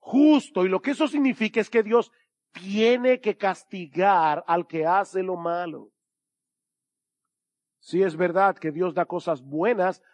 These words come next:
a personas que no lo merecen, pero algún día Él le dará a todo el mundo lo que sí merece.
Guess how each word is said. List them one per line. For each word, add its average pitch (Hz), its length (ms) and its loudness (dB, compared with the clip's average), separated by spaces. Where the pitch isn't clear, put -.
a 151 140 -4
personas 175 440 -6
que 160 140 -6
no 165 140 -2
lo 165 120 -2
merecen, 175 640 -4
pero 160 160 0
algún 190 380 -2
día 170 540 2
Él 208 300 -2
le 233 120 4
dará 170 380 2
a 147 260 -4
todo 175 240 -2
el 170 80 -2
mundo 175 240 -4
lo 147 120 -4
que 139 120 -8
sí 151 160 -6
merece. 131 480 -8